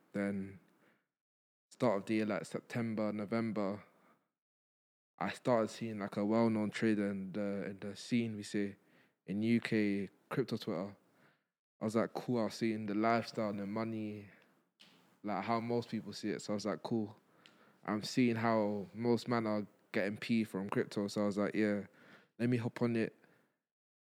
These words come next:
I started off just doing signals. I didn't learn nothing myself, just signals, group chats for a time. And then, yeah, that's how I started, basically.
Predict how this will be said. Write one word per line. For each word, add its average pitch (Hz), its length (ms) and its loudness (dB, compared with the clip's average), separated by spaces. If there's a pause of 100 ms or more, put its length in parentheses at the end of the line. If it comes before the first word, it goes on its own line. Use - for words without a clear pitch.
(160)
I - 100 -2
started 131 340 6
off 117 80 -2
just 107 200 -6
doing 113 200 2
signals. 110 400 0
I 95 100 0
didn't 101 220 -2
learn 110 180 0
nothing 101 200 -2
myself, 98 420 -2
just - 200 -6
signals, 113 360 0
group 113 240 0
chats 104 320 -2
for 98 160 -4
a 95 40 -4
time. 104 420 0 (1200)
And 98 100 -6
then, 107 140 -4
yeah, 110 120 2
that's 104 180 -4
how 107 120 0
I 98 40 -4
started, 101 340 -4
basically. 98 500 -10